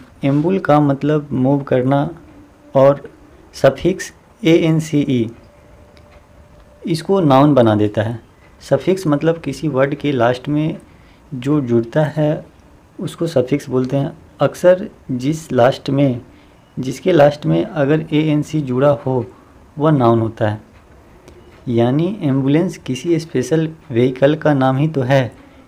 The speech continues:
इसलिए ambulance noun है, यानी कि यह एक नाम है इसलिए यह noun है। यानी एम्बुलेंस means a vehicle that is used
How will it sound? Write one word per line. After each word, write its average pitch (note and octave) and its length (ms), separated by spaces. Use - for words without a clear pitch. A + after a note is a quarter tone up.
इसलिए C#3+ 380
ambulance C3+ 520
noun A#2 420
है, G#2+ 240
यानी C3 220
कि D#3 120
यह D#3 200
एक D#3+ 180
नाम A2+ 260
है D#3 180
इसलिए C#3 280
यह D3+ 220
noun G#2+ 320
है। G#2+ 280
यानी C3+ 540
एम्बुलेंस D3 520
means D#3 320
a B2 160
vehicle C3+ 500
that C3+ 300
is C#3 180
used D3 240